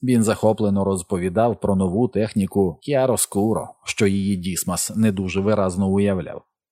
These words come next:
Йшлося про контрасти світла і тіні. Він з гордістю продемонстрував Дісмасові декілька нових гравюр, що були дійсно взірцевими, і додав, що пише книгу з математики.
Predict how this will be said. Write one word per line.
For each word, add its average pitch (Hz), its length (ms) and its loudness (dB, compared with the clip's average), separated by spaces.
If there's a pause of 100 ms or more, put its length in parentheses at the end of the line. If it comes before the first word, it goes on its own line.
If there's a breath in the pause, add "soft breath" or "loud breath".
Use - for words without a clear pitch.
(180)
Йшлося 185 580 -2
про 170 200 0
контрасти 147 540 0
світла 123 380 0
і 95 80 0
тіні. - 400 -12 (840)
Він 107 160 2
з 98 60 -2
гордістю 101 520 0
продемонстрував 98 840 0
Дісмасові 98 680 -2
декілька 98 540 -2
нових 98 300 0
гравюр, 98 640 -2 (200)
що - 240 -6
були 90 420 -2
дійсно 95 400 -2
взірцевими, 85 760 -4 (320)
і 90 120 -4
додав, 92 300 -2
що 95 260 -2
пише 90 300 -2
книгу 120 340 2
з 120 60 -4
математики. 104 760 -4